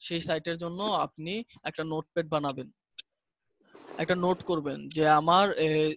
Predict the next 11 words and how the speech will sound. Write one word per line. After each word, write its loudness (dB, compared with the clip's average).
আমি -8
ধরেন -2
আপনার -2
ব্র্যান্ডেডে 0
কাজ 0
করতেছি, -4
ব্র্যান্ডেডের -2
জন্য -4
আমার 4
এই 0
note -10